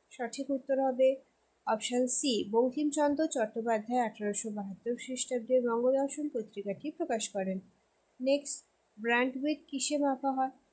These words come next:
ব্র্যান্ডউইডথ নেটওয়ার্ক এটি মাপা হয় বিটসের সাহায্যে, অপশন ডি হবে সঠিক উত্তর। নেক্সট দেখি, গায়ত্রী মন্ত্রের উল্লেখ রয়েছে নিম্নলিখিত কোন পাঠে? সঠিক উত্তর হবে অপশন সি, ঋগ্বেদে।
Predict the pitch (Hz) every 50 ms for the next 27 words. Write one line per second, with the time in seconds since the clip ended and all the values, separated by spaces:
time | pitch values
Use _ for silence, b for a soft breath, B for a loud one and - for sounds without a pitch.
0 | _ _ _ _ _ - 202 208 233 226 233 240 247 233 240 269 285 269 277 269
1 | 269 262 - 262 277 277 277 - 233 233 - 247 233 226 208 208 208 - 226 220
2 | 226 240 277 320 - - _ _ _ _ - 220 277 311 294 - - - 311 285
3 | - - 247 208 208 196 - 220 214 214 214 - - 262 247 254 254 254 240 214
4 | 208 233 240 240 240 240 240 302 330 320 - 262 254 254 247 214 214 202 190 -
5 | _ _ - 190 190 190 - _ _ _ _ _ _ _ _ _ 262 262 277 262
6 | - - - 269 262 - - 277 277 277 - _ _ _ _ _ _ 240 226 240
7 | 240 254 269 277 277 - _ 311 302 294 302 294 294 285 277 - 302 302 302 -
8 | - - 226 240 247 247 254 262 277 254 247 262 262 254 254 254 247 - - 269
9 | 262 262 - _ _ _ _ _ 226 233 240 247 247 240 240 247 247 - 254 247
10 | - 262 262 262 - - 262 269 277 285 277 277 277 269 269 - - 294 285 -
11 | _ _ _ _ _ _ _ _ _ _ _ _ _ _ _ _ _ _ _ -
12 | - - 240 233 233 262 262 254 269 254 269 - 269 269 262 262 254 254 269 262
13 | 254 - 226 233 233 - 240 233 233 220 - - 254 269 269 262 302 285 - -
14 | - 220 190 185 185 190